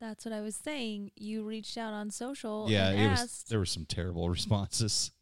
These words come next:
Speaker 2: It was so bad.
Speaker 1: <laughs> There, there wasn't any good, like, actual legit responses?
Speaker 2: No.
Speaker 1: Okay.
Speaker 2: Really, like, there really wa-, I
Speaker 1: Thank you, Graham fam, for your advice.
Speaker 2: I mean, I can't say that there were, like, terrible responses. It just, it,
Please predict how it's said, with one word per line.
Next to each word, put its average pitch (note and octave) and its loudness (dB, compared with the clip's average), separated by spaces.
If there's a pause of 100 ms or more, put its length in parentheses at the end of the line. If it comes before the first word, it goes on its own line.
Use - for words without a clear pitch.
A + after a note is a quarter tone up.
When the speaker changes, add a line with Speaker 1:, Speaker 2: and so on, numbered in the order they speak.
Speaker 2:
It A#2 4
was G#2 6
so G#2 2
bad. F#2+ 0
Speaker 1:
<laughs> - -20
There, B3 -4 (240)
there C#4 0
wasn't C#4+ -2
any C4 -2
good, A3+ 0
like, A3 -4
actual A3 -4
legit G#3+ -2
responses? A3 -6 (180)
Speaker 2:
No. A#2+ 8
Speaker 1:
Okay. - -2 (1160)
Speaker 2:
Really, B2 6
like, A2 -2 (180)
there A2+ 2
really B2 4
wa-, F2+ 0
I - -6 (560)
Speaker 1:
Thank A#3+ -6
you, B3+ 0
Graham B3 -2
fam, G#3+ -2
for A3 -4
your A3 -2
advice. A3+ -4
Speaker 2:
I - 4
mean, F3 8
I F3 8
can't G#3 4
say E3 6
that C#3+ 4
there B2 6
were, G#2 2
like, G#2+ -2
terrible D3 4
responses. A2 2
It B2 -2
just, D#3+ -2
it, A2+ -8